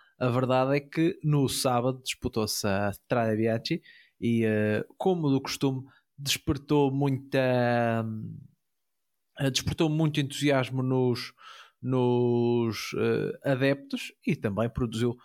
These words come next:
eh, duas corridas, eh, muito, muito boas, com um bocadinho à imagem do ano passado, com desfechos completamente diferentes.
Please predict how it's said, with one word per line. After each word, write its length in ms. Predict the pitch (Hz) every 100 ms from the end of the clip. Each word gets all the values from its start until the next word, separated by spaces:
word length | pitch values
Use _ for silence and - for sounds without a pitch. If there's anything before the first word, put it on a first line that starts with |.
| - _ -
eh, 340 | 117 113 113
duas 300 | 120 156 135
corridas, 640 | - 127 135 127 117 110 -
eh, 500 | 120 120 117 117 117 123 - - _
muito, 1400 | - 135 143 139 135 127 123 120 117 113 113 98 95 - -
muito 280 | 135 -
boas, 480 | 120 143 170 247 302
com 380 | - 190 170 - -
um 60 |
bocadinho 400 | 180 196 196 240
à 60 | 202
imagem 300 | 151 165 165
do 80 | 160
ano 140 | 156
passado, 320 | 156 147 131
com 100 | -
desfechos 380 | 131 - 143 -
completamente 600 | - 127 120 - 127 123
diferentes. 560 | 139 156 185 208 277